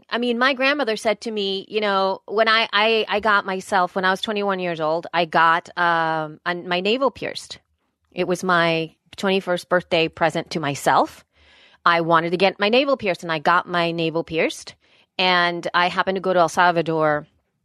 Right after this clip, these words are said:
basically, gosh, mo-, like, literally the month after I did it, I went to El Salvador.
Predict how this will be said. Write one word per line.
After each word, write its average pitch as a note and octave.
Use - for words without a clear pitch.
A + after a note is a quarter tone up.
basically, F3
gosh, -
mo-, D#3
like, F3+
literally G#3
the F3
month F3
after E3
I D3+
did D3+
it, -
I D#3+
went D#3
to D#3+
El D3
Salvador. C#3+